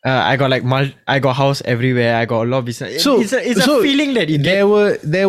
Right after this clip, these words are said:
Speaker 2: were certain, there were certain structures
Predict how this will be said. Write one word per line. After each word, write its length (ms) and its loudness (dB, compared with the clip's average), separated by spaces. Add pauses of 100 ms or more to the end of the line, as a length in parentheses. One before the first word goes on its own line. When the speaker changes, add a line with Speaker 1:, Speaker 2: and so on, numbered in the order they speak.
Speaker 2:
were 100 2
certain, 840 -2 (1300)
there 140 4
were 80 4
certain 320 2
structures 560 -2